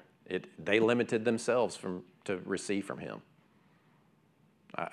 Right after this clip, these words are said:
I think I've preached twelve different sermons already this morning other than the one I planned, but,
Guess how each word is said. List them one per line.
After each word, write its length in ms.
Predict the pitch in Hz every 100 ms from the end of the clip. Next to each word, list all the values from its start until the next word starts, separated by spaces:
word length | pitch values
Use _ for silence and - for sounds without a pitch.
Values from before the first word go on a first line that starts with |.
| 95
I 40 |
think 240 | - 101 98
I've 160 | 92
preached 400 | - 104 - - - _ - _ _ _ -
twelve 380 | - 117 113 107
different 300 | 107 87 -
sermons 420 | 107 104 85 80
already 380 | 82 80 82 80
this 200 | 78 95
morning 360 | 95 87 78
other 180 | 85 85
than 160 | 78 80
the 80 |
one 160 | 82 85
I 80 | 76
planned, 480 | - 110 117 82 80
but, 180 | 76